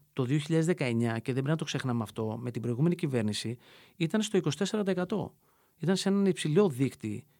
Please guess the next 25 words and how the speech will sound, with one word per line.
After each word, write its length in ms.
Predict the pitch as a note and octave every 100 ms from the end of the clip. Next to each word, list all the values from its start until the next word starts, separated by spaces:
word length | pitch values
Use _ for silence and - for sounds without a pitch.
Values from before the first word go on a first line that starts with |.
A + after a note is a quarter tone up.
| _
ε, 520 | - A#2+ A#2 A2+ A2
ο 220 | A2 - A#2+
οποίος, 480 | A#2+ F3 F#3 -
ε, 640 | E3 C#3 C3 B2 A#2+ A2+ A2+
μας 160 | A#2+ C3
είχε 120 | -
δημιουργήσει 360 | F#3+ E3 D3 F3+
μεγάλα 260 | G3 A#3 G3+
προβλήματα. 560 | A#2 G#2+ G2+ G2 - _ - - _ _ _ _ _
Φτάσαμε 500 | _ - G#3+ G#3+ A3+
αυτή 180 | F#3+ -
τη 60 | F#3
στιγμή 240 | - D3+
να 80 | E3
είμαστε 260 | E3+ D#3+ C#3+
σε 140 | -
ένα, 340 | D#3+ C#3+ A#2+ - -
ε, 180 | B2 A#2 -
ποσοστό 420 | C3 B2 - D#3+
φύπα 400 | - D3 D3 B2+
δεκατρία 480 | A2+ A#2+ G#2 D#3 F3
τοις 100 | D3
εκατό, 460 | A2+ G2 G#2+ D#3+ - _ _ _ _ -
αλλά, 560 | - B2+ B2 D3+ G3 A#3 _ -
ε, 540 | C3+ C3 C3 B2+ B2